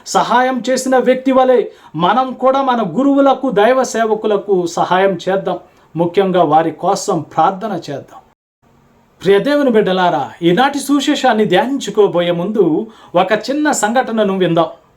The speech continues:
ఒక ఐదేళ్ల పిల్లవాడు తన అమ్మమ్మతో కలిసి ఒక కిరాణా షాపుకి వెళ్తాడు. ఆ పిల్లవాని అమ్మమ్మ చాలా డబ్బులు హెచ్చించి చాలా వస్తువులు ఆ కిరాణా షాపులో కొంటూ ఉంది.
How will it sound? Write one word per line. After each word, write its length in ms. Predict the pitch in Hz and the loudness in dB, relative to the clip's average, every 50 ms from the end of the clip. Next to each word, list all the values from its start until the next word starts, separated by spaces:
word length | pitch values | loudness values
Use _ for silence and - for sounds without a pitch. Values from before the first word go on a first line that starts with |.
| _ _ _ _ _ _ _ _ _ _ _ _ _ _ - | _ _ _ _ _ _ _ _ _ _ _ _ _ _ -4
ఒక 100 | 175 175 190 | -2 0 2
ఐదేళ్ల 440 | 208 220 254 240 269 269 269 269 254 | 0 0 0 0 0 0 0 -2 -4
పిల్లవాడు 840 | - - 226 262 277 269 262 254 247 240 262 254 196 170 190 233 220 - | -4 -4 -2 -2 0 4 4 4 4 4 2 2 2 2 0 -2 0 0
తన 180 | 196 202 202 - | 0 0 0 0
అమ్మమ్మతో 520 | 185 202 220 269 285 285 285 277 277 262 | 0 -2 0 -2 -2 -2 -2 -2 -2 -2
కలిసి 640 | 220 - 202 202 202 - 254 233 180 156 156 185 214 - - - - _ _ | 0 2 2 2 2 0 -2 -2 0 0 0 -2 -4 -8 -16 -20 -20 _ _
ఒక 180 | 165 180 180 202 | -2 0 0 0
కిరాణా 520 | 190 - 190 196 202 226 269 277 285 277 | -2 -2 -2 -2 0 0 0 0 -2 -2
షాపుకి 480 | 254 - 226 233 220 220 226 214 220 269 | -2 2 2 2 2 2 -2 -6 -4 0
వెళ్తాడు. 420 | 269 214 180 - - 160 139 - - _ _ _ _ _ _ _ _ _ _ _ _ _ _ _ _ _ _ _ _ _ _ _ _ _ _ _ _ - | 0 0 0 0 -2 -4 -4 -4 -6 _ _ _ _ _ _ _ _ _ _ _ _ _ _ _ _ _ _ _ _ _ _ _ _ _ _ _ _ 0
ఆ 100 | 156 170 | 2 2
పిల్లవాని 640 | 175 175 202 208 226 254 262 262 254 254 247 254 254 | 2 0 -2 0 0 0 2 2 2 0 0 2 2
అమ్మమ్మ 720 | 220 196 196 240 269 254 247 262 262 220 185 180 214 240 247 - _ _ _ _ _ _ _ _ - 170 | 2 0 2 0 -2 0 2 2 2 2 2 0 -2 -4 -8 -12 _ _ _ _ _ _ _ _ -6 -2
చాలా 280 | 185 220 262 285 285 277 | 0 2 2 2 2 2
డబ్బులు 320 | 262 254 247 220 254 226 | 2 2 2 2 0 2
హెచ్చించి 920 | 190 208 208 208 - 240 233 214 - 240 233 196 165 160 175 196 214 214 - - - _ - - | 2 2 0 0 0 -2 -2 -2 -2 2 2 2 4 2 0 -2 -4 -8 -14 -20 -20 _ -2 0
చాలా 280 | 196 247 269 277 277 269 | 2 2 4 2 2 2
వస్తువులు 480 | 254 247 - - - 262 254 247 247 | 2 0 -2 -2 -4 -4 0 2 2
ఆ 80 | 254 233 | 2 2
కిరాణా 460 | 214 180 185 190 214 226 233 240 233 | 0 -2 -2 -2 -2 -2 -2 -4 -4
షాపులో 440 | - - 220 214 - 214 208 208 202 | -2 0 -2 0 0 2 2 2 2
కొంటూ 320 | - 196 185 196 214 208 | 2 0 -4 0 0 0
ఉంది. 260 | 190 175 160 143 - | 0 0 -2 -6 -10